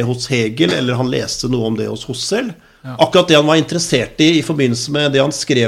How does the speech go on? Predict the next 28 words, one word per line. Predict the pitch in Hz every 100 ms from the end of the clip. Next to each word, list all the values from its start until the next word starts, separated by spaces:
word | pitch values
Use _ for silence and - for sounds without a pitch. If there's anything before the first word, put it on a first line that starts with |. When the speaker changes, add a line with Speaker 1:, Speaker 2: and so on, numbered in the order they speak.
| 113
Speaker 1:
for | -
tida, | 165 202 226 131
Speaker 2:
Mm. | 120 104 110 185
Speaker 1:
så |
tar | 165 143 143
han | 151
det | 135
ut | 139 165
veldig | 135 135
sånn | 151
selektivt. | - 123 123 143 240 - - _ _ _ 151
Men | 156
han | 165 175
i |
gåseøyne, | 180 135 139 151
han | 165
gidder | 131 117 104 135
ikke | 127 214
lese | 202 127 - - 135
hva | 139
Husserl | 127 117 - 139
skrev | - 135 120
i | 127
boken | 110 107 135
før | 127 - 123 117 120 123
eller | 143 127
etter | - 131
det, | 117